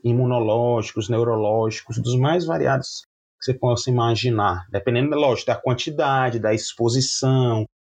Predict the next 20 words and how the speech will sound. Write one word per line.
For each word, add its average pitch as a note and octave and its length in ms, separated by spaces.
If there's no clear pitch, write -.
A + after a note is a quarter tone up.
do A2+ 140
consumo, B2 600
tem B2 120
uma A#2 40
série B2+ 260
de C#3+ 120
questões C#3+ 480
aí, - 160
metabolismo B2 800
do A2 80
seu - 180
corpo, A2 560
mas C#3+ 220
isso G3 160
tem G#3 100
que E3+ 80
ficar E3 540
claro. C3+ 500
Na F#3 220
verdade, C3+ 800